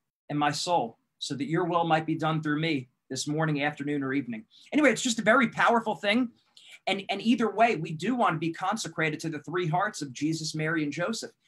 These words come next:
You know, there's another group that I run. We started, um, the first ever Central Jersey Militia Immaculata. And if you know about, if you've done the thirty-three Days to Morning Glory,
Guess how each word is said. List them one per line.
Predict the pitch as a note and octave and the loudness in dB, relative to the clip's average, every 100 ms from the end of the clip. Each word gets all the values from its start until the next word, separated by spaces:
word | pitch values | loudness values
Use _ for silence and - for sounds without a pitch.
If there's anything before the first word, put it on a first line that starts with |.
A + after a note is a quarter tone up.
| _ - | _ -4
You | |
know, | F#3+ | -2
there's | F#3 D#3+ | 0 0
another | F3+ A3 G#3 | 2 2 2
group | E3 G#3+ - | 0 -2 0
that | F#3+ | 0
I | |
run. | F3+ F#3+ | 2 0
We | F#3 | 0
started, | D#3 G3+ F#3 F#3+ E3+ | -2 0 0 2 2
um, | D#3+ D#3 | 2 0
the | D3 | -4
first | - G3+ G#3+ - | -2 0 2 2
ever | F#3+ F3 D#3+ C3 _ _ _ | 2 4 2 -2 _ _ _
Central | - - G#3+ A3 G#3 | -4 2 4 4 0
Jersey | D#3+ G3+ G#3+ D#3+ E3+ E3 D#3+ _ _ | 0 2 2 2 0 -2 -4 _ _
Militia | C#3+ E3 G#3+ G#3+ F#3 F3 | 0 2 2 2 2 2
Immaculata. | E3+ E3 F3 D3+ D#3 C3+ A2 _ - | 2 2 0 4 4 2 -2 _ -6
And | D#3+ | -2
if | E3 | 2
you | |
know | F#3+ G3 | 4 4
about, | E3+ F3 D#3+ | 6 6 6
if | D#3 | 0
you've | E3+ C#3 | -4 0
done | F#3+ | 0
the | E3+ | 0
thirty-three | G3 F#3+ D#3+ F#3 F3+ | 2 2 2 0 2
Days | F3+ E3 | 2 0
to | E3+ | -4
Morning | F3 F#3 D#3 | -4 -2 -2
Glory, | D#3 G#3+ A3 E3 E3+ | 0 2 4 4 0